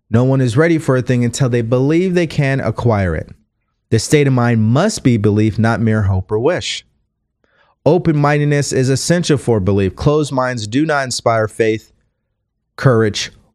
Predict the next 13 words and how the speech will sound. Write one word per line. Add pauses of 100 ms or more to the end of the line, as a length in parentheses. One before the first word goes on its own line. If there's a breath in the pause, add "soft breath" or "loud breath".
(120)
or
belief. (4000 loud breath)
I've
been
saying
that
for
at
least
the
last
two
months,